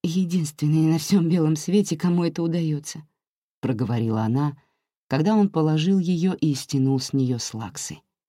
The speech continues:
Ухмыльнувшись, он расстегнул джинсы и сбросил их на пол,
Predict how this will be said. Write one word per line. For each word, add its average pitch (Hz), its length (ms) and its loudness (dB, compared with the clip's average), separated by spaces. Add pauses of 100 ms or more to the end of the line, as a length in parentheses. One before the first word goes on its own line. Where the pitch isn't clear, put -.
(520)
Ухмыльнувшись, 147 840 0 (280)
он 220 200 4
расстегнул 165 560 2
джинсы 170 500 0
и 170 180 0
сбросил 147 560 0
их 151 160 -2
на 160 220 -2
пол, - 260 -8